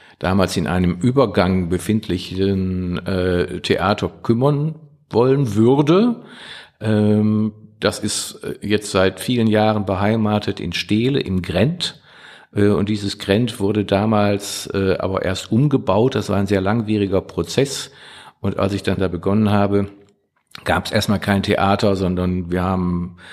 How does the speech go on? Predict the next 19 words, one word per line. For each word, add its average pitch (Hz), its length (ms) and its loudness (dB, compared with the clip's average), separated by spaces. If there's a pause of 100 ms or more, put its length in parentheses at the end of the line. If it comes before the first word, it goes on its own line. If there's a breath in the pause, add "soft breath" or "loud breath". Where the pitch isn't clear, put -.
(220 loud breath)
uns 95 160 -4
in 87 160 -2
Bausitzungen 101 720 2
rumgetrieben 98 920 2
und 90 340 -4
auf 90 220 0
irgendwelchen, 87 640 0
äh, - 40 0
äh, 90 480 0
Ratsversammlungen 90 1080 0
und, 87 200 -2
und, 82 200 -2
und. 107 300 0
Und 90 80 -2
es 82 140 -6
hat - 140 -4
eine 78 100 -6
Zeit 87 280 0
gedauert, 85 520 -2